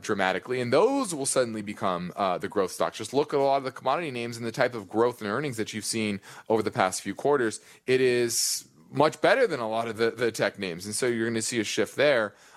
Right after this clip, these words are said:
Uh, and, and then the dollar, the dollar is likely to be that s-, that, that release valve of where interest rates remain negative, remain, uh, real interest rates remain negative, and nominal rates stay relatively low.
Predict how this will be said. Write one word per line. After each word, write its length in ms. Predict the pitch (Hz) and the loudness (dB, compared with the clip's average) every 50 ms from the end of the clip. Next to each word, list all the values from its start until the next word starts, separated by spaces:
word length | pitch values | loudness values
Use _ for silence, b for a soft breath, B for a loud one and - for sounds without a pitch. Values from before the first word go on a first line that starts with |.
| B B | B B
Uh, 240 | 120 123 127 127 - | 2 2 2 2 2
and, 220 | 147 147 147 151 | 0 0 0 0
and 100 | 165 170 | 0 -2
then 100 | 190 202 208 | -2 -2 -2
the 80 | 208 | -2
dollar, 380 | 165 147 151 151 170 170 143 117 | 0 2 2 4 4 2 0 -2
the 100 | 113 117 | -4 -4
dollar 340 | 110 127 127 135 160 175 165 | -2 0 2 2 2 0 -2
is 80 | 147 | -4
likely 380 | 139 135 135 139 131 - 135 123 | -2 -2 -2 -2 -2 -4 -8 -8
to 80 | 117 107 | -6 -6
be 100 | 113 113 | -2 0
that 180 | 110 104 - | 0 0 0
s-, 300 | - - - - - - - | 0 0 0 0 0 0 0
that, 220 | - 110 104 - 104 | 0 0 0 0 0
that 160 | 107 98 - | -2 -2 0
release 380 | 104 104 101 101 110 117 - - | 0 -2 -2 -2 -2 -2 -2 0
valve 440 | - 113 101 92 80 76 69 - B B B B B B B - | 2 2 2 4 2 0 -2 -6 B B B B B B B 0
of 480 | 117 123 120 120 117 113 113 101 101 B B B B B B | 2 4 4 4 4 2 2 0 -4 B B B B B B
where 560 | - 110 113 117 123 123 120 117 110 110 104 - | -8 -4 0 2 4 4 4 4 2 0 -2 -4
interest 320 | 123 127 123 123 - - | -6 -6 -6 -6 -4 -2
rates 320 | 147 135 127 123 - - - | 0 0 2 0 -2 -2 -2
remain 380 | 113 113 110 113 113 113 113 | -2 -2 0 0 -2 -2 0
negative, 520 | 113 107 107 107 110 110 107 104 101 95 B B B B B B | -2 -2 -2 0 0 2 2 2 2 0 B B B B B B
remain, 520 | - 113 117 117 120 127 127 123 117 113 - - | -2 0 0 2 2 0 0 0 -2 -2 -2 -2
uh, 240 | 107 110 92 80 110 | -2 0 0 0 2
real 220 | 127 156 165 147 | 4 4 4 4
interest 180 | 131 113 - - | 2 -2 -6 -8
rates 160 | 120 113 - | -8 -6 -6
remain 180 | 113 113 110 | -4 -4 -2
negative, 440 | 104 107 104 101 101 101 98 101 - - | -2 -2 -4 -2 0 0 0 0 -2 -2
and 480 | 107 104 101 101 101 98 98 98 92 87 | -2 0 0 2 0 0 0 -2 -4 -4
nominal 420 | 101 101 107 113 120 123 127 117 110 | 0 2 4 4 2 2 0 -2 -2
rates 460 | 104 104 104 101 - - - - - - | -2 -2 -2 -2 -2 -2 -2 -2 -2 -2
stay 440 | - - - - - 135 135 127 120 | -2 0 0 2 2 2 2 2 0
relatively 680 | 104 107 101 98 98 98 - 110 92 87 92 95 95 | 0 0 0 0 0 -2 -4 -8 -10 -8 -6 -6 -2
low. 400 | 95 120 147 151 123 104 92 | 0 2 4 4 4 2 0